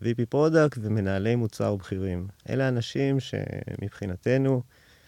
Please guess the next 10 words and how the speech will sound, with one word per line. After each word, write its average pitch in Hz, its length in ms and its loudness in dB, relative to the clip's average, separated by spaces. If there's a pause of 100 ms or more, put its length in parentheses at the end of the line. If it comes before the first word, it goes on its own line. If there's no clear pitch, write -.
(920)
אם 123 140 4
אנחנו 113 640 2 (100)
הצלחנו 113 400 0
למצוא, 98 840 0 (260)
אה, 82 60 -8 (2000)
את - 120 -6
ה-, 90 40 -4 (520)
את - 80 0
אותו 127 300 4
קשב 135 480 4